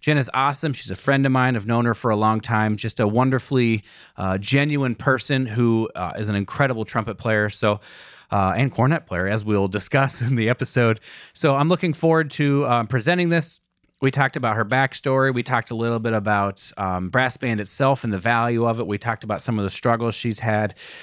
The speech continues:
uh, getting, uh, the job in Oakland and just some of the rejection she faced. We also talked about, um, her C D that's coming out, so stick around for that. And then just at the very end, we talked a little bit about some of the struggles she's had in terms of,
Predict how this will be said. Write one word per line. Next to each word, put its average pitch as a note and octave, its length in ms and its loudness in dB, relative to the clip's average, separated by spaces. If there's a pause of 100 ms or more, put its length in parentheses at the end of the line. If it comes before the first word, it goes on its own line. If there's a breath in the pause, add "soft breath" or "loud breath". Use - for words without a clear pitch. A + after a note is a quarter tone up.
(140 loud breath)
uh, F#2+ 200 0
getting, A#2 600 0
uh, F#2 160 -2
the F#2 120 -2
job G#2+ 360 0
in F#2+ 140 -6
Oakland C3 460 0
and G2+ 80 -4
just G#2 180 -6
some G2+ 160 0
of F#2 60 -2
the F2 60 -2
rejection A2 520 -2
she A2 200 -6
faced. G#2 400 -6 (340 loud breath)
We A2+ 120 2
also C#3+ 220 2
talked C#3 320 -2
about, B2 500 -2
um, G2+ 500 -2
her G2 140 0
C C#3 340 0
D F#3 180 0
that's F#3 200 0
coming E3+ 320 0
out, F3 200 0
so - 100 -6
stick C3 240 -2
around C#3 220 2
for C3 160 -2
that. C#3+ 300 2
And B2+ 140 0
then C3+ 160 2
just C#3+ 360 -6
at A#2+ 160 -2
the A#2 80 -2
very B2+ 280 2
end, C3 200 0
we A#2+ 100 0
talked A#2+ 260 -2
a A#2 40 -2
little A#2 240 0
bit A2 120 2
about G#2 300 0
some A#2 220 -2
of G2+ 40 -2
the F#2+ 80 -4
struggles G#2+ 380 -2
she's - 240 -2
had G#2 240 0
in F#2 80 -2
terms G2+ 320 -2
of, F#2 180 0